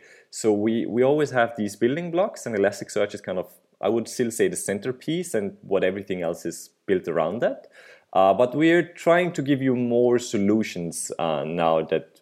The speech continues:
well, we try to help you with the heavy lifting.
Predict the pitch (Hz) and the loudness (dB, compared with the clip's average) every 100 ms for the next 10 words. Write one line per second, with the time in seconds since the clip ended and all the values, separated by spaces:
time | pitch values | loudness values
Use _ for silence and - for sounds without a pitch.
0 | - 82 76 - - _ - 123 127 123 | -6 0 0 -2 -16 _ -2 -2 4 2
1 | 117 117 107 107 98 98 87 92 85 82 | 4 2 4 2 2 0 0 0 0 0
2 | 78 - - | -2 -4 -8